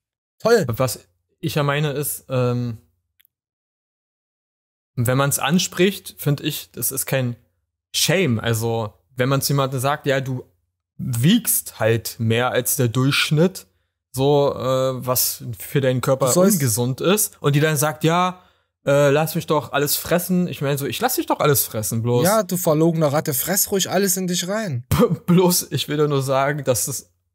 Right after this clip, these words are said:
Speaker 2: dich irgendwann kaputt machen wird.“
Speaker 1: Ja, was sie eigentlich damit
Speaker 2: Okay.
Speaker 1: sagen, sie wollen halt belogen werden,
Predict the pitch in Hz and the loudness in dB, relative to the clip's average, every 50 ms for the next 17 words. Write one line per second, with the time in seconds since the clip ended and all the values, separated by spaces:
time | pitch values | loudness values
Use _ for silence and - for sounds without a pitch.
0 | _ _ - 143 - - - 135 131 135 131 120 127 120 - 123 - - 269 - | _ _ -2 0 0 2 2 2 0 2 0 0 -2 -2 -2 -6 -6 -8 -8 -6
1 | - 156 117 110 120 110 101 98 104 - - 156 160 175 185 185 170 160 160 143 | -4 -4 -2 -2 -4 -6 -8 -8 -10 -6 -2 0 2 2 4 4 4 4 2 2
2 | - 117 165 185 - - 214 170 180 185 190 202 180 - 185 165 165 160 147 110 | 2 2 2 2 2 2 2 2 2 2 2 0 0 0 2 2 2 2 0 0
3 | 107 156 160 160 175 196 196 202 202 185 - 160 143 135 156 170 185 196 185 175 | 2 4 4 4 4 2 2 -2 -2 -2 -2 -2 0 2 4 4 4 4 4 2
4 | - - 143 143 147 147 160 202 233 - 233 190 202 202 214 226 226 233 240 254 | 2 0 0 2 4 4 4 4 2 0 -2 0 2 4 4 2 2 -2 -6 -10
5 | 247 - | -12 -14